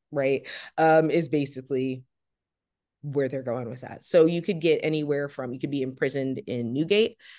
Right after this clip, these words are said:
for a period of time. You could receive, uh, lashings. And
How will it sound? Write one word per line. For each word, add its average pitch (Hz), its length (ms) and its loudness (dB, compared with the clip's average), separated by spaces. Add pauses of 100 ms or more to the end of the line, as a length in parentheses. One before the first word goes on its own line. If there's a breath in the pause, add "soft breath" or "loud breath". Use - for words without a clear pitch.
(260 loud breath)
for 135 600 0
a 131 140 -4
period 127 340 -6
of - 100 -12
time. 180 440 -2
You 135 180 -6
could 131 220 -6
receive, 135 520 -4 (400 loud breath)
uh, 123 280 -2
lashings. 180 680 -4
And 139 360 -4